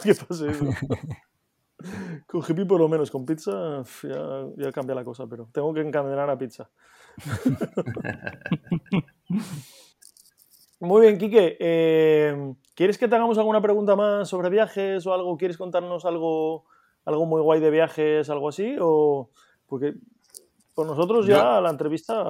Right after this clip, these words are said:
Speaker 3: Bueno, yo,
Speaker 1: no,
Speaker 3: yo
Speaker 1: no
Speaker 3: tengo
Speaker 1: está,
Speaker 3: otra
Speaker 1: no
Speaker 3: pregunta
Speaker 1: está
Speaker 3: también, ya que estoy.
Speaker 1: Yo es que yo seguiría mucho tiempo, lo que pasa es que luego estas cosas nos alargamos y llevamos ya una hora y tres cuartos.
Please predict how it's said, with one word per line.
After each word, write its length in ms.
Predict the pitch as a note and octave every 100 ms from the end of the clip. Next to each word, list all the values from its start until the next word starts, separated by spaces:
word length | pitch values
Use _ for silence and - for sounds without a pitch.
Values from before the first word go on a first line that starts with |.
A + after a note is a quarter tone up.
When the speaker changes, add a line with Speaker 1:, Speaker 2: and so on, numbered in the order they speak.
| C#3
Speaker 3:
Bueno, 180 | C3 C#3
yo, 100 | C3+
Speaker 1:
no, 60 | D#3+
Speaker 3:
yo 60 |
Speaker 1:
no 0 |
Speaker 3:
tengo 60 | D3+
Speaker 1:
está, 180 | E3 E3
Speaker 3:
otra 120 | C#3+
Speaker 1:
no 40 |
Speaker 3:
pregunta 240 | A#2 B2+ C#3
Speaker 1:
está 80 | A2
Speaker 3:
también, 260 | A2+ A#2+
ya 80 | G#2+
que 60 | G#2
estoy. 240 | - A#2+
Speaker 1:
Yo 60 | F#2 -
es 100 | D#3+
que 100 | A#3+
yo 80 | B3
seguiría 340 | A#3 A3 A3
mucho 280 | A#3+ A#3+ A3
tiempo, 300 | D#3+ G#3 E3
lo 80 | C#3+
que 40 | C3+
pasa 160 | D#3
es 40 | F3+
que 80 | F#3+
luego 200 | F#3+ F#3+
estas 200 | F#3 F3
cosas 320 | F#3+ F3 B2
nos 140 | B2+
alargamos 400 | A#2+ B2+ D#3 G3
y 40 | D3+
llevamos 260 | C#3+ F#3+
ya 100 | D3+ C3+ C3+ _ _ _
una 160 | D3+ D3+
hora 120 | C#3
y 40 |
tres 160 | C3 B2+
cuartos. 420 | - D#3 C3+ -